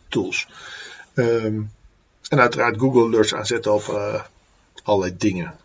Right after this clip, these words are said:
De, de, de, uw, ehm, eh, productnamen, bedrijfsnaam, merknamen, maar ook, eh, volledige naam van de belangrijkste bestuurders of, of mensen die veel, eh, hoe ik zeg,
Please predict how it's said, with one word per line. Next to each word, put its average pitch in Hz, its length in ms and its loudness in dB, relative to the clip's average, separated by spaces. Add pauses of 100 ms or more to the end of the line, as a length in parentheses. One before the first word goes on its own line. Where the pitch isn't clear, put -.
De, 92 680 -6
de, 95 220 -8
de, 90 420 -10
uw, 101 320 -8
ehm, 95 280 -10
eh, 98 220 -12
productnamen, 101 920 -4
bedrijfsnaam, 101 640 -2
merknamen, 101 840 -4
maar 107 100 -6
ook, 104 280 -4 (920)
eh, 107 520 -8 (340)
volledige 107 480 2
naam 107 280 2
van 117 120 -8
de 110 60 -4
belangrijkste 104 520 0
bestuurders 117 640 0
of, - 180 -8
of 110 200 -6
mensen 113 260 -4
die 110 160 -8
veel, 117 400 2
eh, 107 500 -6
hoe - 120 -14
ik - 80 -16
zeg, - 180 -10